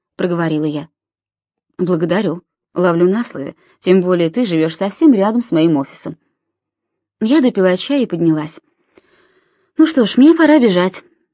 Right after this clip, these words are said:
«Только не говори мне, что собираешься выслеживать какого-нибудь пройдоху», подразнила Алексис. «Опять ошиблась. Теперь мне ясно, почему ты не раскрываешь преступления, а только пишешь о них.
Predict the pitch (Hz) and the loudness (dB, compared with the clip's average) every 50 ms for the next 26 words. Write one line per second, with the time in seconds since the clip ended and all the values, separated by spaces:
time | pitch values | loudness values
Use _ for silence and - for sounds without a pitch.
0 | _ _ _ _ _ _ _ _ _ _ _ _ _ _ _ _ - 233 208 202 | _ _ _ _ _ _ _ _ _ _ _ _ _ _ _ _ 0 2 2 2
1 | - 208 202 190 190 190 185 175 180 233 262 254 202 185 - 185 180 - 190 185 | 2 0 0 2 2 2 2 2 4 4 6 6 4 2 0 -4 -4 -4 -2 0
2 | 190 190 185 180 180 170 - 185 180 180 175 - 208 214 208 185 - - 185 - | 2 2 4 2 0 0 0 0 0 0 0 -2 -2 -2 -2 -2 -2 -2 -2 0
3 | 196 180 175 185 180 180 170 - 190 196 196 170 160 156 151 - 170 - _ _ | 0 0 2 2 0 -2 -2 0 0 2 2 2 0 -2 -2 -6 -12 -16 _ _
4 | _ _ _ _ _ _ _ _ _ _ - 202 190 190 196 196 185 185 190 185 | _ _ _ _ _ _ _ _ _ _ -4 -2 0 2 0 0 2 0 0 0
5 | 185 180 160 151 160 160 - - - - - - _ _ _ _ _ _ _ _ | 0 -2 -2 -4 -6 -10 -12 -14 -14 -14 -16 -20 _ _ _ _ _ _ _ _
6 | _ _ - 311 320 320 294 294 285 247 214 190 - 175 160 156 151 170 - - | _ _ -6 -4 -2 0 0 0 0 0 -2 -4 -4 -4 -4 -4 -4 -6 -8 -14
7 | _ _ _ _ _ _ _ _ _ _ _ - 233 214 - 240 233 226 220 214 | _ _ _ _ _ _ _ _ _ _ _ -8 -6 0 2 2 2 2 2 0
8 | 208 214 240 202 185 - 185 170 - 190 - - 208 202 196 - 196 196 190 196 | 0 0 0 0 -2 -4 -8 -8 -8 -8 -4 -2 -2 -2 0 0 0 0 0 -2
9 | 190 - - 196 208 254 320 320 277 - - 175 175 - - 170 - 175 160 160 | -4 -4 -4 -2 0 2 0 0 -2 -2 -6 -8 -6 -6 -8 -6 -2 -2 0 0
10 | 165 160 160 - - - - - 202 - 240 233 220 - 240 233 - 180 170 - | 0 -2 -4 -8 -18 -10 -4 -4 0 2 0 0 0 -2 -4 -4 -4 -8 -8 -8
11 | - - 165 160 160 160 156 - - | -8 -8 -4 -4 -4 -4 -6 -10 -18